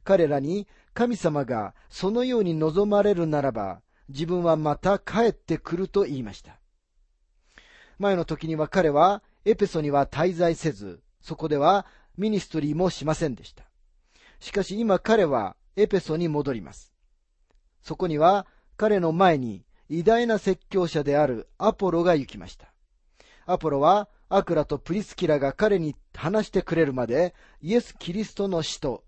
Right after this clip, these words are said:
よみがえりに関しては何も知りませんでした。ですから彼が述べ伝えていたのは、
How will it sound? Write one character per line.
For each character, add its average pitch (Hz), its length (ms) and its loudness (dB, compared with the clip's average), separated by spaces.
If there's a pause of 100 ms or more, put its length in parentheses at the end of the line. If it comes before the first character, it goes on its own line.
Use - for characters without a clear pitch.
よ 143 160 0
み 214 160 -2
が 220 180 0
え 214 60 0
り 202 100 -4
に 190 120 -6
関 190 260 -2
し - 80 -12
て 143 100 -8
は 147 280 2 (240)
何 165 380 -2
も 233 160 -2
知 - 160 -8
り 165 60 -2
ま 156 120 0
せ 135 140 -6
ん 104 60 -10
で - 100 -20
し - 60 -20
た。 - 160 -20 (1400)
で 175 120 -2
す - 80 -12
か 160 80 -2
ら 151 80 0
彼 208 260 2
が 160 140 4
述 151 180 -2
べ 190 120 2
伝 175 240 2
え 175 60 0
て 156 120 -4
い 147 60 -4
た 143 120 -2
の 127 140 -4
は、 190 260 4